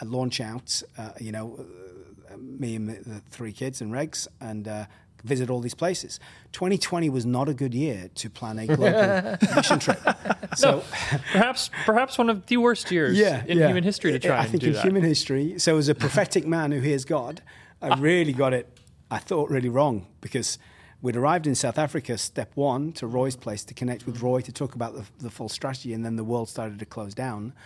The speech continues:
Speaker 1: and we're supposed to be leaving. So we had to cancel our flights. We were going to Japan next. That got cancelled, 'cause that's where the, you know, the next outbreak out, uh, uh, one of the outbreaks was, and then we were gonna go to the Philippines. That got cancelled. Then we thought, "Okay, quick, we need to get to,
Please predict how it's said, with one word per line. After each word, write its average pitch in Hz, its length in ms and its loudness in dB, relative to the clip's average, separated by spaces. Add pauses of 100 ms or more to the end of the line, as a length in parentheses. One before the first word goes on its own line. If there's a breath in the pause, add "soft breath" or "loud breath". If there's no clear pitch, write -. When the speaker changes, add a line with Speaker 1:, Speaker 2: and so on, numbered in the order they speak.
(300 loud breath)
Speaker 1:
and 117 100 -6
we're 117 100 -2
supposed 113 260 -8
to - 60 -18
be 104 100 -10
leaving. 117 480 -6
So 113 220 -8
we 104 180 -8
had 104 140 -10
to - 60 -18
cancel 113 300 -10
our 104 60 -8
flights. 110 320 -12
We 117 100 -8
were 107 100 -8 (280)
going 117 260 -6
to - 180 -10
Japan 117 400 -6
next. - 380 -10
That 107 120 -14
got 104 160 -16
cancelled, 127 440 -12 (360 loud breath)
'cause - 100 -20
that's - 200 -12
where 107 120 -10
the, 101 320 -10
you 113 160 -14
know, 104 140 -10
the 107 80 -8
next 104 220 -12
outbreak 104 420 -12
out, 104 240 -10
uh, 117 60 -18 (340)
uh, 104 220 -10 (160)
one 110 180 -8
of 101 60 -8
the 101 80 -8
outbreaks 101 340 -12
was, 110 180 -12
and 110 120 -8
then 107 160 -6
we 104 80 -6
were 101 40 -8
gonna 101 200 -10
go 101 100 -10
to - 100 -20
the 95 60 -18
Philippines. 123 520 -6
That 101 140 -14
got - 160 -12
cancelled. 117 380 -12
Then 104 160 -8
we 101 80 -6
thought, - 360 -12
"Okay, - 200 -14 (320 loud breath)
quick, - 180 -2
we 123 120 -4
need 120 140 -2
to 117 60 -6
get 117 220 -6
to, 113 160 -4